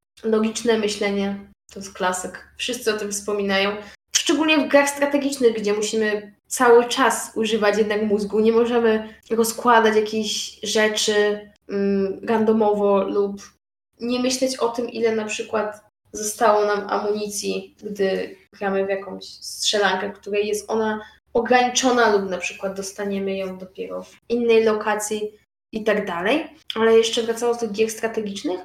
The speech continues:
to na pewno uczą one takiej decyzyjności i planowania swoich następnych, e, poczynań. No bo jednak, żeby wygrać daną partię czy rundę, chociażby w szachach, trzeba używać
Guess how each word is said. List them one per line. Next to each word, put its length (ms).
to 60
na 120
pewno 320
uczą 340
one 220
takiej 340
decyzyjności 1000
i 40
planowania 500
swoich 380
następnych, 640
e, 220
poczynań. 600
No 80
bo 120
jednak, 240
żeby 240
wygrać 640
daną 720
partię 460
czy 540
rundę, 440
chociażby 640
w 220
szachach, 840
trzeba 720
używać 500